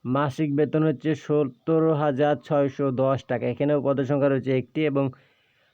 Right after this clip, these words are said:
অষ্টম শ্রেণী পাস করলে আপনারা আবেদন করতে পারবেন এবং সংশ্লিষ্ট কাজের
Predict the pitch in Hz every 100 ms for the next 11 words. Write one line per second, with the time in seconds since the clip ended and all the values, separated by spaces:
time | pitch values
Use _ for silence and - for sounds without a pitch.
0 | - 139 135 - 170 160 170 165 - 156
1 | 147 - - 147 147 151 143 143 139 139
2 | 143 139 139 127 123 131 135 147 143 135
3 | 123 _ _ _ - - 151 156 123 147
4 | - 165 156 151 143 139 147